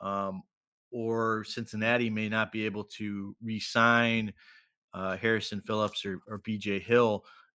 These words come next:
and that gives the Browns an opportunity. The other, obviously, benefit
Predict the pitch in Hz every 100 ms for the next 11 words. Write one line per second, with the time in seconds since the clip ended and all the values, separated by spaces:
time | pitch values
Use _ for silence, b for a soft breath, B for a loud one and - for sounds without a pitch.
0 | - 101 110 107 120 95 98 104 104 98
1 | 98 - - 104 90 87 110 107 104 -
2 | 95 104 98 107 - 101 95 _ 101 -
3 | 113 110 - 110 107